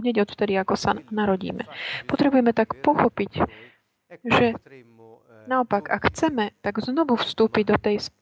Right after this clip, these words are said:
cesty, ktorú Boh od, od večnosti pripravil pre nás, je toto mož-, je toto možné. A to vďaka tomu, čo Ježiš robil pre nás všetkých.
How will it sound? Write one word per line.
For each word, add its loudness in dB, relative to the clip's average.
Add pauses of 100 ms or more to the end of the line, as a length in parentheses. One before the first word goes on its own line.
(220)
cesty, -2
ktorú 2
Boh 2 (320)
od, -6 (160)
od -4
večnosti -2
pripravil -4
pre -6
nás, -6
je 2
toto 0
mož-, -2
je 0
toto 0
možné. -2 (240)
A -4
to 2
vďaka -4
tomu, -4
čo -2 (340)
Ježiš 4
robil -6
pre -10
nás -10
všetkých. -4